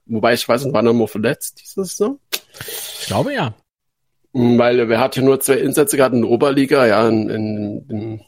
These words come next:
Speaker 1: im Profikader war er nie <laughs>
Speaker 2: Mhm.
Speaker 1: während des Spiels. Ähm, ja.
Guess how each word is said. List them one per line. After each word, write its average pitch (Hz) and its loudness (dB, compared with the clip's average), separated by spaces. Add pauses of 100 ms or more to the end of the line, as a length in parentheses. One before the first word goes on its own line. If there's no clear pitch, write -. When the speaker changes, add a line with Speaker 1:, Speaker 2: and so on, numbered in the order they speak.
(420)
Speaker 1:
im 104 -10
Profikader 120 0
war 107 2 (240)
er 123 -10 (280)
nie 151 2
<laughs> - -2
Speaker 2:
Mhm. 117 -4
Speaker 1:
während 120 2
des 113 -4
Spiels. 120 -2 (840)
Ähm, 107 0
ja. 101 -6